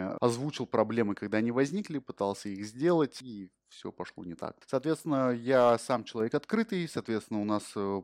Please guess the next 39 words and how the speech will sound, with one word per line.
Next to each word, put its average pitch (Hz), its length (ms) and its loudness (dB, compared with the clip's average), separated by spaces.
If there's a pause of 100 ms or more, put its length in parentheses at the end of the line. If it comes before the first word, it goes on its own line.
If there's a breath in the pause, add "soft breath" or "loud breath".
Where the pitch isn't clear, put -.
прода-, 113 300 0
ну, 107 360 -2
в - 100 -20
торговая 127 480 2
компания, 95 680 -2 (100)
продавцы — 98 520 -4
это 92 140 -4
люди 95 220 -8
открытые, 127 580 -4
разговорчивые 98 680 -6
и - 20 -20
так 98 200 -8
далее. 107 440 -4
И - 80 -8
мне 104 180 -4
кажется, 98 320 -4
что, 90 420 -14
э, 92 160 -6
люди, 101 220 -4
с - 80 -18
которыми 95 320 -6
я 95 80 -4
должен, 95 280 -6
э, 101 500 -4
работать, 120 360 -4
тоже 101 200 -6
должны 90 240 -10
быть 87 100 -12
открытые, 113 720 -6
говорить 95 600 -6
про 87 640 -10
проблемы 98 680 0
открыто. 95 640 -6
То 90 180 -12
есть - 200 -14
если 90 220 -14
что-то - 400 -12
нужно 90 240 -12
решить, 87 440 -12